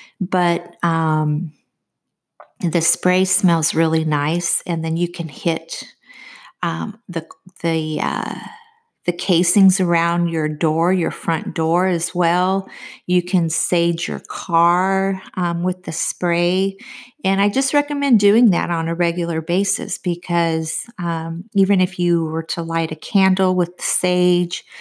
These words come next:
clearing the energy because we're not aware of it. And because everything is energy, we do, um, get other energies attached to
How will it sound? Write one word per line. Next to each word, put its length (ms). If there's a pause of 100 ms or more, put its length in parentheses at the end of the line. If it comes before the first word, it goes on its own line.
(440)
clearing 480
the 180
energy 560
because 580
we're 400
not 300
aware 460
of 100
it. 240 (160)
And 260
because 440
everything 580
is 300
energy, 420
we 200
do, 480 (400)
um, 240
get 300
other 600
energies 720 (100)
attached 880
to 320